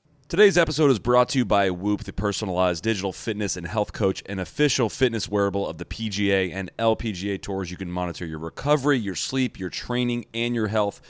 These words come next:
with personalized recommendations and coaching feedback with Whoop. Helps you train smarter, helps you recover faster, sleep better. You time your sleep better. It lets you know when you,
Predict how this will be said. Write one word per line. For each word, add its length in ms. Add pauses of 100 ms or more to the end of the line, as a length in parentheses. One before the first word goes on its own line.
(200)
with 160
personalized 680
recommendations 640
and 120
coaching 380
feedback 420
with 140
Whoop. 240 (220)
Helps 200
you 80
train 380
smarter, 380
helps 200
you 60
recover 440
faster, 500 (260)
sleep 400
better. 220
You 120
time 400
your 120
sleep 280
better. 380 (260)
It 120
lets 180
you 60
know 160
when 160
you, 200